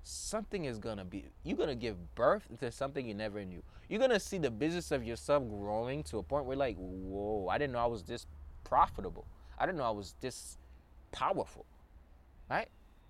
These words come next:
So that's why a lot of people who become entrepreneurs, they thought they were about to refine and build a business, but they actually refined themselves,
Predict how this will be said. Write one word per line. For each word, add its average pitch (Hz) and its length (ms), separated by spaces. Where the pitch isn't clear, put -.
So 156 300
that's 143 240
why 147 320
a 107 60
lot 127 200
of 151 120
people 147 200
who 143 120
become 143 240
entrepreneurs, 147 920
they 131 140
thought 165 340
they 165 100
were 151 120
about 143 300
to 120 260
refine 131 560
and 120 140
build 131 160
a 127 60
business, 104 540
but 101 140
they 123 180
actually 123 600
refined 110 560
themselves, 95 760